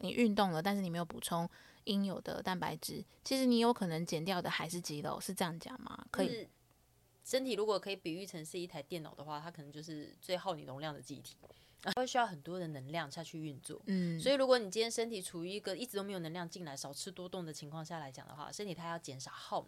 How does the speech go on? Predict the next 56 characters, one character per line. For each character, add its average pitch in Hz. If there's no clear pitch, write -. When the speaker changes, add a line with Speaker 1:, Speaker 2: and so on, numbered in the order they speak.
Speaker 2:
能， -
它 202
第 226
一 226
个 202
流 147
失 160
的 147
就 135
是 127
肌 -
肉。 -
Speaker 1:
嗯。 208
Speaker 2:
嗯， 175
所 277
以 -
你 262
会 294
注 302
意 285
到 269
有 254
很 180
多 214
马 180
拉 170
松 202
的 185
长 151
跑 170
选 147
手， -
Speaker 1:
嗯。 220
Speaker 2:
其 -
实 208
他 214
们 220
身 214
形 170
是 180
消 160
弱 160
的、 -
消 180
瘦 -
的， -
Speaker 1:
为 220
什 202
么？ -
Speaker 2:
他 233
们 220
不 190
太 208
会 190
很 151
壮， -